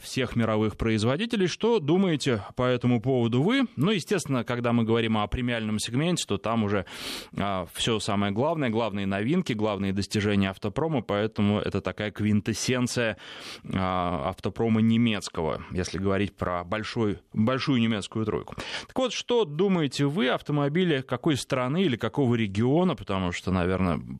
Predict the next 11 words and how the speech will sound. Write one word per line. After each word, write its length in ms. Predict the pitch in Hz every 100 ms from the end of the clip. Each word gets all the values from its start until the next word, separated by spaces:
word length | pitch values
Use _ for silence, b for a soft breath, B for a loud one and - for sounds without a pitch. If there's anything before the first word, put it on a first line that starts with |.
| - -
часто 280 | 127 - -
правильно 360 | 110 104 101
говорите 440 | 98 110 113 98 107
о 40 |
регионах, 480 | 107 110 139 180 123
для 280 | 110 110 110
вас 240 | 151 139
это 200 | 110 107
эталон 400 | 104 104 104 101
качества. 520 | - - - - 65 B B B B
А, 300 | - 110 120